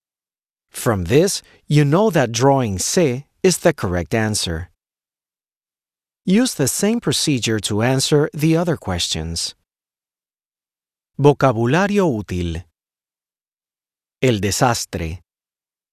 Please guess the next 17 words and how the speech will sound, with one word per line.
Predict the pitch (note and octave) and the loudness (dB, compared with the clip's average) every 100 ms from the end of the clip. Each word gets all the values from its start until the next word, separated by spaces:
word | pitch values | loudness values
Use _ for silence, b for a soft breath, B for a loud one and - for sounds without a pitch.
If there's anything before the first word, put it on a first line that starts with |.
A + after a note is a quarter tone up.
| _ _ - | _ _ 0
El | B2+ A#2+ | 2 2
día | G#2+ F3 G#3 | 0 0 0
libre. | D#3+ C3 A2+ F#2+ E2 - _ _ _ _ _ _ _ _ _ _ - | 0 0 -2 -4 -8 -12 _ _ _ _ _ _ _ _ _ _ 0
Tampoco. | B2+ A#2+ F3+ F#3+ - F#2 E2 - _ _ _ _ _ _ _ _ _ _ | 0 2 0 -2 -2 -6 -8 -14 _ _ _ _ _ _ _ _ _ _
Pelear. | B2 G2+ G2 A2 G2+ F2+ E2 _ _ _ _ _ _ _ _ _ - | -2 0 0 -2 -2 -4 -12 _ _ _ _ _ _ _ _ _ 0
Tumbaron. | D#3 D3+ D3+ F3+ C#3 F#2 E2 F2 _ _ _ _ _ _ _ _ _ _ _ _ _ _ _ _ _ _ _ _ - | 2 4 2 0 -2 -4 -6 -10 _ _ _ _ _ _ _ _ _ _ _ _ _ _ _ _ _ _ _ _ 2
Estela | E3 - A3+ A#3 | 2 2 2 2
Saucedo | G3+ - F#2+ F#2 C#3+ A2+ A2+ B2+ b b | 0 -2 -2 -2 -2 0 -2 -4 b b
fue | _ - F3+ G#3 | _ 0 2 4
a | E3 | 2
Oaxaca | A2 G#2+ - D#3 C3 A2 B2+ b b _ | 0 -2 0 -2 0 0 -2 b b _
para | E3 D#3 D3+ | 2 4 4
visitar | D3+ D#3 C#3+ F3 G#3 | 0 -2 0 2 2
a | F#3 | 2
una | C3+ A2+ F#2 | 0 0 -2
amiga | F2+ G#2+ G#2+ B2+ | -2 -2 0 0
enferma. | C3+ C#3 G3+ F#3 A2 F2+ | 0 0 0 0 -2 -4